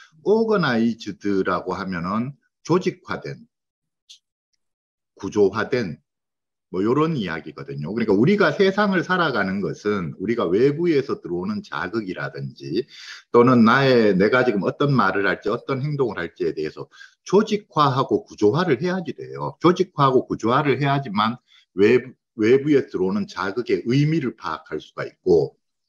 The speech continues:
지금 이 상황이 어떤 상황인지 내가 지금 처해 있는 상황을 내가 인식을 할 수가 있고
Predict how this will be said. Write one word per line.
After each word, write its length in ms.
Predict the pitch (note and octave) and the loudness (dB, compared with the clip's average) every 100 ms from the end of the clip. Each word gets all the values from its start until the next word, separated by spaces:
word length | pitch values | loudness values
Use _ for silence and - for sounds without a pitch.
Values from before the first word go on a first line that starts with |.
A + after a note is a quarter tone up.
| _ | _
지금 260 | - G2+ G3+ | 0 2 4
이 80 | D#3+ | 2
상황이 460 | D3+ C#3+ D3+ D3 | 4 4 4 2
어떤 340 | B2 C#3 D#3+ D#3+ | 0 0 0 0
상황인지 720 | B2+ G2+ F#2+ E2+ E2 D#2+ D2+ | 0 2 2 0 -4 -8 -4
내가 280 | F#2 G2 A#2+ | -2 0 -2
지금 180 | G#2 G2 | -4 -6
처해 300 | - D#3 D#3 | -2 0 2
있는 260 | C3 A2+ | 2 -2
상황을 520 | G#2 A#2+ C3 D3 C3 F#2+ | -4 -4 -2 -2 -2 -2
내가 180 | D#2 | -4
인식을 480 | F2+ A2 B2 - - | -2 -2 -2 -4 -6
할 140 | E2 C#2+ | -6 -10
수가 220 | _ C#2 | _ -14
있고 440 | - - E2+ C#2 | -12 -6 -6 -6